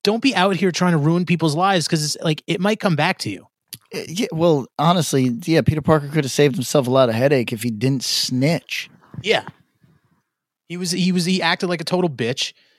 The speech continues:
Speaker 1: And then, and then what happens? You got the, the fucking, he get the, the, you, the guy you snitched on gets the outer space, uh, monster
Speaker 2: Monster,
Speaker 1: outfit.
Speaker 2: yes.
Speaker 1: Yeah. And now, now you're in a, in a hole.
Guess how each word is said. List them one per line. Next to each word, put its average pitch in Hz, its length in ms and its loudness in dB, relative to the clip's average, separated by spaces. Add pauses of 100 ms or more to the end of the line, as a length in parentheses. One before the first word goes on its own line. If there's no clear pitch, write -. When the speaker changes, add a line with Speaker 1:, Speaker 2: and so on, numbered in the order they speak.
(140)
Speaker 1:
And 160 160 0
then, 175 240 0
and 175 160 -2
then 185 140 2
what 202 100 2
happens? - 480 -4 (140)
You 143 160 -4
got 160 220 2
the, 160 240 -6
the 151 160 -6
fucking, 165 400 0
he 165 120 2
get 170 220 0
the, 170 120 2
the, 147 240 -8
you, 147 280 -4
the 151 120 -4
guy 160 220 0
you 185 140 0
snitched 190 340 -2
on 139 180 0
gets 135 140 -4
the 143 120 0
outer 147 200 2
space, 135 540 -2 (260)
uh, 139 420 2
monster 135 380 0
Speaker 2:
Monster, 156 340 0
Speaker 1:
outfit. 135 100 -4
Speaker 2:
yes. 151 560 -2
Speaker 1:
Yeah. 135 320 -2
And 147 120 -2
now, 175 240 2
now 185 280 0
you're 175 520 0
in 156 200 0
a, 143 80 0
in 160 160 -2
a 143 40 0
hole. 143 400 -2